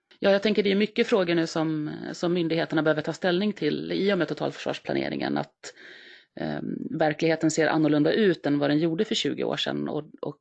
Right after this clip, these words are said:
vi kan inte bara kopiera det som var, liksom. Så att, ja, spännande. Och jag tänker det är ju två stora ämnen, både drivmedel och livsmedel, eh, någonting som vi är ot-, otroligt beroende utav.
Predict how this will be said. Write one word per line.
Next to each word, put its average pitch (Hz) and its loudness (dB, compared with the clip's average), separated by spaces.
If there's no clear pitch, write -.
vi 147 -2
kan 156 0
inte 156 -2
bara 143 2
kopiera 160 0
det 139 -4
som 160 -2
var, - -2
liksom. - -8
Så - -4
att, 151 -8
ja, 180 2
spännande. 196 4
Och 156 6
jag 165 4
tänker 170 2
det 185 2
är 196 4
ju 208 -2
två 180 0
stora 170 2
ämnen, 180 2
både 160 4
drivmedel 196 2
och 180 2
livsmedel, - -4
eh, 160 -4
någonting 156 0
som 151 -4
vi 151 0
är 147 2
ot-, 151 -4
otroligt - -8
beroende 180 0
utav. - -4